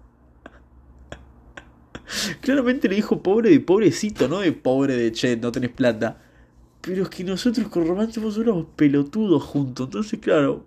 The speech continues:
pobre, nos explotamos como la puta madre. Yo encima a Brian la hacía enojar de una manera. Porque era un pibe que se parecía mucho a un Pokémon, no me acuerdo cuál Pokémon, y yo lo jodía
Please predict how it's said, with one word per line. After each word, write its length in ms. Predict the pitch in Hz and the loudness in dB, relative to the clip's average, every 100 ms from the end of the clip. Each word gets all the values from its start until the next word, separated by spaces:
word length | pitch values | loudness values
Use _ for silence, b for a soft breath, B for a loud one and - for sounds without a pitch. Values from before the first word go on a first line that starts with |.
| _ | _
pobre, 600 | - 208 196 180 156 147 | -4 -2 2 2 2 0
nos 440 | 143 175 190 - 233 | -4 -10 -12 -14 -10
explotamos 920 | 220 - - 147 143 196 208 196 151 | -10 -10 -6 -4 -4 -4 -6 -6 -8
como 300 | - 131 131 | -8 -6 -6
la 220 | 131 135 | -6 -10
puta 360 | - 214 208 160 | -8 -8 -4 -4
madre. 580 | 175 190 165 135 120 - b b b b b | 0 0 0 -2 -4 -8 b b b b b
Yo 120 | - 175 | -12 -10
encima 200 | 180 170 | -4 -2
a 40 | |
Brian 340 | 139 165 165 | 0 0 -2
la 80 | 127 | -6
hacía 260 | 113 - 143 | -6 -2 -2
enojar 440 | 120 - - 131 | -2 -4 0 0
de 80 | 139 | 0
una 140 | 120 113 | -2 -4
manera. 640 | 107 104 123 131 127 123 - _ _ _ _ _ _ - - _ B B B - | -4 -4 -6 -4 -6 -8 -12 _ _ _ _ _ _ -20 -20 _ B B B -2
Porque 260 | 135 139 | 0 2
era 100 | 214 | -2
un 100 | 202 | -6
pibe 400 | 160 202 156 - b b b _ | -8 -6 -4 -6 b b b _
que 100 | 143 | -6
se 100 | 135 | -4
parecía 360 | 139 139 185 | -4 -4 -6
mucho 320 | 175 202 - 190 | -10 -12 -10 -8
a 40 | |
un 80 | 190 | -6
Pokémon, 580 | - 147 190 165 117 110 | -4 -4 -6 -8 -8 -8
no 100 | 160 | -8
me 60 | |
acuerdo 300 | 151 165 165 | -6 -6 -4
cuál 160 | 151 160 | -4 -4
Pokémon, 360 | 151 170 156 139 | -2 -2 -2 -8
y 40 | |
yo 140 | 170 | -10
lo 100 | 170 | -10
jodía 500 | 156 - 147 165 170 | -10 -8 -8 -4 -6